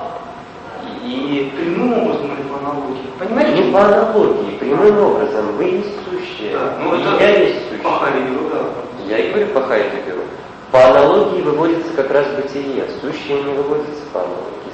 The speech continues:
Speaker 1: Здесь такого не написано.
Speaker 3: Сущее — это есть, это все, что есть.
Speaker 1: Совершенно верно. Все, что есть.
Speaker 3: Так, это смысл и-, и-, и идет о чем? Что родово-, вот с-, как они пытались схватить, вот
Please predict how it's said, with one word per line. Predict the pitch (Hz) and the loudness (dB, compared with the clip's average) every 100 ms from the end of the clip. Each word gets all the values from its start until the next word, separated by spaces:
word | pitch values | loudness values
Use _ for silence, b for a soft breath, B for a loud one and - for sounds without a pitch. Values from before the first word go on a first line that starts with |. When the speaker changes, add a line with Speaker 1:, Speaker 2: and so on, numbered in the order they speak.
| - | -10
Speaker 1:
Здесь | 123 | -6
такого | 139 139 131 | -6 -2 -2
не | 123 | -2
написано. | 123 123 113 - - - - - | -4 -8 -10 -12 -14 -16 -16 -12
Speaker 3:
Сущее — | 254 254 196 | -10 -10 -10
это | 190 | -10
есть, | 185 190 185 | -10 -12 -12
это | 180 185 | -14 -14
все, | - - | -16 -16
что | - - | -14 -14
есть. | - - - - | -14 -14 -14 -12
Speaker 1:
Совершенно | 104 - 151 165 170 | -8 -6 -4 -6 -4
верно. | 107 - - - - - - - - | -6 -6 -10 -12 -16 -18 -18 -18 -16
Все, | - 151 | -6 -4
что | - 139 | -2 -2
есть. | - - - - - - | -2 -6 -8 -12 -14 -16
Speaker 3:
Так, | - - - | -16 -14 -12
это | - 202 | -10 -10
смысл | 247 277 254 | -8 -6 -4
и-, | 240 - 214 | -2 -4 -6
и-, | 220 - | -8 -8
и | - - 208 208 | -8 -10 -10 -12
идет | 240 - 190 170 | -12 -10 -8 -6
о | 175 190 | -4 -6
чем? | 175 165 - - | -8 -10 -12 -14
Что | - 202 | -8 -6
родово-, | 208 220 220 - - - 196 | -2 -2 -2 -4 -8 -10 -10
вот | 202 | -10
с-, | - 202 - - 208 214 | -10 -12 -14 -14 -14 -10
как | 233 233 | -8 -6
они | 220 208 | -4 -6
пытались | - 226 226 233 | -4 -4 -4 -8
схватить, | 175 180 175 180 | -8 -8 -8 -12
вот | - | -14